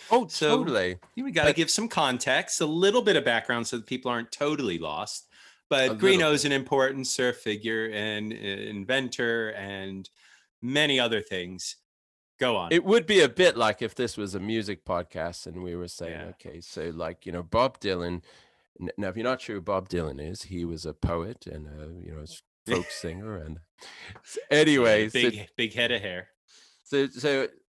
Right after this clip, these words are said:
Speaker 1: so George had a friend who worked at the local movie theater,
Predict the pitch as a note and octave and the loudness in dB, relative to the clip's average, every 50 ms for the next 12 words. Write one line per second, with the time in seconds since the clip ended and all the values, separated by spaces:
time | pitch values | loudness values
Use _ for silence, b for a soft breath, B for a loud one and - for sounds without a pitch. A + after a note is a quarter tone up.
0 | _ _ _ _ _ _ _ - C#3 B2 B2+ C3+ B2 - - D#3+ E3+ F3 E3+ D#3+ | _ _ _ _ _ _ _ -4 -2 -2 -2 -2 -4 -4 -4 -2 0 0 -2 -4
1 | - - _ _ _ _ _ _ _ _ _ - - - C3 B2 A#2+ A#2 A2 - | -8 -18 _ _ _ _ _ _ _ _ _ -14 -6 -2 0 2 2 0 0 -2
2 | - - - _ _ _ _ _ _ _ _ _ _ _ - G#2 - - - C3+ | -6 -14 -20 _ _ _ _ _ _ _ _ _ _ _ -12 -12 -12 -10 -4 -2
3 | C3+ C3+ B2+ A2+ G#2+ G2+ F#2+ G2+ G2+ F#2 F#2 G#2+ A2 A2 G#2 - - G2 F#2 F#2+ | 0 0 2 0 -2 -4 -6 -8 -8 -6 -2 0 0 0 -2 -4 -4 -4 -4 -4
4 | - - F#2 F#2+ G2 F#2+ F#2+ - F2+ F2 F#2+ G2 G2+ G#2 G2+ G2+ G2 - - - | -6 -10 -8 -6 -6 -6 -6 -8 -10 -10 -8 -6 -6 -6 -6 -8 -10 -10 -10 -10
5 | E2 E2+ E2+ F2 F2 E2+ | -8 -6 -6 -6 -8 -8